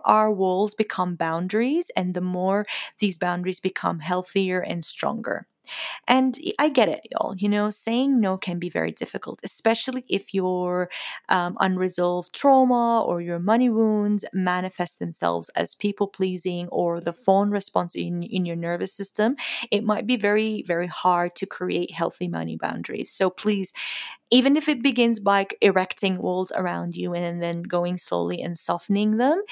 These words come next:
be patient with yourself and remember that this is a practice and it will take time. And this is something that is like an entire lesson in C F A, right? So it's not like I click my fingers, I have healthy money boundaries. We go,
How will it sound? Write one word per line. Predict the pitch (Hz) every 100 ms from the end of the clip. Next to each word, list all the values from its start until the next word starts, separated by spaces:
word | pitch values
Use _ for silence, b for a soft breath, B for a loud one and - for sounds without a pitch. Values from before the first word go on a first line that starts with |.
| B B -
be | 196 208
patient | - - - - -
with | 175
yourself | - - - - -
and | - 185
remember | 185 180 175 190 254 302
that | 175 -
this | 175
is | 175 196
a |
practice | - - 175 - - 277 330 -
and | 185
it | -
will | 175
take | 175 - -
time. | - - 220 - B B B B B -
And | 285 285
this | 302
is | 320 302
something | 269 330 415 370
that | 269 -
is | 185 175
like | 180
an | 196
entire | 185 185 - - 175 175 262 269 208
lesson | 185 262 - 294
in | 175 165
C | - 170
F | - -
A, | - - -
right? | 180 190 254
So | - 214 208
it's | 220 208 - -
not | 220 -
like | 220 214 -
I | 196
click | 190 202 196
my | 185
fingers, | 180 185 185 180 180
I |
have | 175 175 175
healthy | 175 170 180
money | 175 214 254
boundaries. | 123 101 - - 82 - B B B B
We | 220
go, | 185 202 226 240 233 208